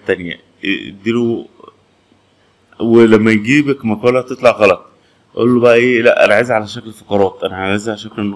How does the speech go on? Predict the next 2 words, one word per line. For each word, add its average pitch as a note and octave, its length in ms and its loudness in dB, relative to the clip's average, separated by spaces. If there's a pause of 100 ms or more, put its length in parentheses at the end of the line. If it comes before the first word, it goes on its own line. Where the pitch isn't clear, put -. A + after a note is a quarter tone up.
نقاط". G2+ 500 -6 (4000)
على F#2 360 -8